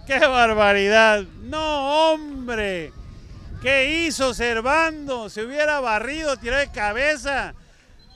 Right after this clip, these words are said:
No sé cómo fuera, pero <laughs> esa pelota tenía que haber entrado. ¡Qué barbaridad!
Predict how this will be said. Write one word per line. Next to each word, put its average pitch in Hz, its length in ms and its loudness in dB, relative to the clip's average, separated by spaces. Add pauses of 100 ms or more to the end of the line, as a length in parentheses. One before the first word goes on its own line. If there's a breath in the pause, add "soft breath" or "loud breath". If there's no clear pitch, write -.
(440)
No 269 240 -4
sé 285 400 8 (240)
cómo 254 420 2
fuera, 311 480 8
pero 254 200 -2
<laughs> - 20 -2
esa - 260 -2
pelota 247 540 2
tenía 240 320 0
que 247 100 -2
haber 277 280 4
entrado. 262 920 -2 (800 soft breath)
¡Qué 285 260 2
barbaridad! 202 1040 4